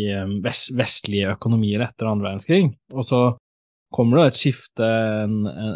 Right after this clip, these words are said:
en konjunkturskifte, kan man si, både politisk og økonomisk, utover syttitallet, hvor, hvor det går i en annen retning, hvor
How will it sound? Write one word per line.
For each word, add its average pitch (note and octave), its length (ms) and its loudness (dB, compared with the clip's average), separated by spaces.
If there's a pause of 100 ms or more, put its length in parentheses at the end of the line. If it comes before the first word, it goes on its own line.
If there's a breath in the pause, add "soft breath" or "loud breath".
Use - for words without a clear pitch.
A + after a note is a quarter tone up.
en G#2 320 -2
konjunkturskifte, A2+ 1120 0
kan G#2 100 0
man G#2 80 0
si, C3+ 140 2
både A2+ 200 2
politisk G#2 520 -6
og G#2+ 100 2
økonomisk, G#2+ 640 0 (260)
utover A2 300 0
syttitallet, G2+ 560 -4 (1120)
hvor, A2 340 4 (1400)
hvor A#2+ 100 -2
det C#3 120 4
går A#2+ 220 6
i A#2+ 60 6
en C3 80 6
annen B2 220 6
retning, G#2+ 320 -4 (420)
hvor A2+ 300 2